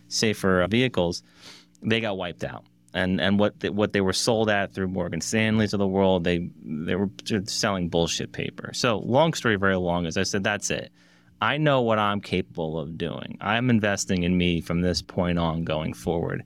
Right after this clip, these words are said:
I'm not investing into companies where I have no idea what the hell's going on. I gotta wait three months for them to give their quarterly reports. And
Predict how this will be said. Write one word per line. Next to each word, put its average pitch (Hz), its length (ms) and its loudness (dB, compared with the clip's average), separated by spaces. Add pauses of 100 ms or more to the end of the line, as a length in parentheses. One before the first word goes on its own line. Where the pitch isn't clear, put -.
(360)
I'm 92 100 0
not 104 200 2
investing 101 540 2
into 87 240 0
companies 90 500 -2
where 87 220 -4
I - 20 -2
have 80 140 -2
no 98 320 2
idea 107 280 2
what 87 100 -4
the - 80 -2
hell's 85 260 -2
going 90 300 -2
on. 85 340 -4
I 101 80 0
gotta 95 180 -2
wait 90 220 0 (220)
three 120 200 2
months 110 280 2
for - 80 0
them 92 160 4
to 92 40 2
give 90 220 0
their 87 200 -2 (120)
quarterly 95 400 2
reports. 85 560 0
And 82 220 0